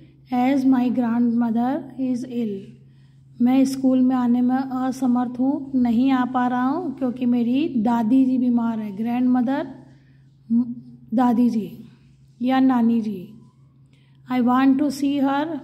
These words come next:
मैं उन्हें देखने जाना चाहती हूँ। So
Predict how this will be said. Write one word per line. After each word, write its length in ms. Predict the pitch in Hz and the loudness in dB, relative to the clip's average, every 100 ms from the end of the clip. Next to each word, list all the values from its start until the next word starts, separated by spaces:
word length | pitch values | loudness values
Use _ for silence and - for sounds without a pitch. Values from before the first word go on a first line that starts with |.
| 240 | -2
मैं 180 | 247 247 | 0 2
उन्हें 220 | 240 233 | 2 2
देखने 320 | 226 226 240 | 0 -2 -2
जाना 200 | 254 254 | 0 -2
चाहती 380 | 254 254 254 277 | -2 -2 -2 -2
हूँ। 160 | 277 339 - - - - - - - - - - - | -2 -4 -8 -18 -20 -20 -20 -20 -20 -20 -20 -20 -20
So 320 | - - 320 | -12 0 2